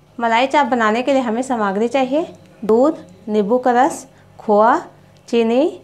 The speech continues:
केसर, मैदा। मलाई चाप बनाने के लिए सबसे पहले दूध को गर्म करते हैं फुल टेम्परेचर में। मैं यहाँ पे डेढ़ लीटर दूध का इस्तेमाल कर रही हूँ। हम इसे बीच बीच में चलाते हुए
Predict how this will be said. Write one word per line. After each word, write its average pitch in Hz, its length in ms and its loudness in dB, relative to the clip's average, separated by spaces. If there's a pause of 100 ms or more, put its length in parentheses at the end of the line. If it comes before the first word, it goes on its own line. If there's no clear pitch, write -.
(140)
केसर, 240 480 0 (260)
मैदा। 185 320 -4 (340)
मलाई 233 240 -2
चाप 277 180 2
बनाने 240 320 -2
के 277 160 0
लिए 294 280 -2 (100)
सबसे 247 340 -6
पहले 269 260 0 (280)
दूध 247 240 -2
को 294 180 2 (300)
गर्म 226 280 2
करते 285 280 0
हैं 339 180 -2 (480)
फुल 262 180 2
टेम्परेचर 302 560 4
में। 392 140 4 (2750)
मैं 269 140 2
यहाँ 269 220 2
पे 349 180 2
डेढ़ 285 240 4
लीटर 302 300 2
दूध 294 240 -2
का - 100 4
इस्तेमाल 269 440 2
कर 311 180 2
रही 311 180 0
हूँ। 370 180 -2
हम 294 200 -2
इसे 294 200 0
बीच 294 240 -2
बीच 294 220 0
में 330 120 2
चलाते 247 380 2
हुए 302 240 2